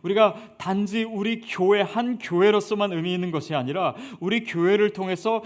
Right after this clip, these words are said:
이 땅에 있는 디아스포라들이 정말 하나님의 기뻐하시는 그런 복음의 책임을 감당하는 교회로 세우는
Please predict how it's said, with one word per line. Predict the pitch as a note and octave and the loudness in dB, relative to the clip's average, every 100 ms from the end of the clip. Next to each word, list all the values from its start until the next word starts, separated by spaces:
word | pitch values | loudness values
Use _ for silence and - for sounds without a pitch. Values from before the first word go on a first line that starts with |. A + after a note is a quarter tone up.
| A3+ F3 | -8 0
이 | |
땅에 | E3+ G#3 G#3 | 6 6 6
있는 | G#3 G#3+ | 2 0
디아스포라들이 | - E3 F#3+ G3+ - G#3+ G3+ F#3+ G3 A#3 A#3 - - | -2 0 0 0 -4 0 0 0 -2 -4 -8 -18 -14
정말 | - F#3 G#3 A3+ A3 | -8 -4 0 2 0
하나님의 | - - A#3 A#3+ B3 A#3 A#3 A#3 A#3 A#3 A#3 | -4 -10 -6 -2 -2 -2 -4 -2 -2 -4 -8
기뻐하시는 | - - D4+ - _ D#4 B3+ G#3+ - F#3 F3 | -18 -14 -14 -16 _ 4 4 4 -2 -6 -8
그런 | - A#3 B3 A#3+ - - | -2 0 2 -2 -10 -10
복음의 | - F3 A3+ A#3 A#3+ A#3+ A#3 A#3 | -2 0 0 0 0 -2 -4 -10
책임을 | - A#3 A#3+ A3+ A3+ | -8 -4 0 0 -2
감당하는 | C#3+ D#3 F#3+ G3 G#3+ | -4 -2 0 0 -4
교회로 | G3+ F3 F#3+ A3 | -4 0 2 0
세우는 | G#3+ A3+ A3 B3 | -2 -4 -2 -2